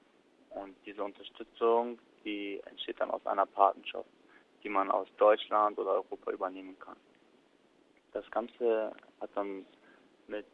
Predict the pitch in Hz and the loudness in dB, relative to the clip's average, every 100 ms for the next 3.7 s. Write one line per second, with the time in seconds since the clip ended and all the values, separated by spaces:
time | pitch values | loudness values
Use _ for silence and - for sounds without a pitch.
0 | _ 107 104 98 101 - - - 120 - | _ -8 -8 -8 -14 -14 -14 -8 -10 -8
1 | - 101 98 98 - - 117 110 110 101 | -8 -8 -10 -16 -20 -8 -4 -2 -2 -4
2 | 101 101 101 - 104 113 143 160 _ _ | 0 0 0 -2 2 2 2 -6 _ _
3 | _ _ 107 - 98 95 | _ _ -16 -8 -6 -6